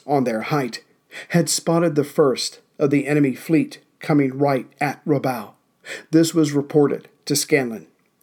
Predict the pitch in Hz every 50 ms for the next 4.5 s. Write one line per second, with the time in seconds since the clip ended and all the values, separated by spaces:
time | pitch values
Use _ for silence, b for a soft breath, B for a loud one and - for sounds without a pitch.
0 | B B B B B 156 156 151 151 180 196 185 175 151 - 165 160 156 156 143
1 | 139 135 135 - - 170 156 156 - - - - _ _ _ _ 170 156 147 156
2 | 156 147 147 156 151 156 151 131 113 104 107 - - - 160 151 151 156 135 123
3 | 135 139 143 135 113 104 - - - - - - _ _ _ _ _ _ _ _
4 | - - 143 143 151 151 139 143 131 135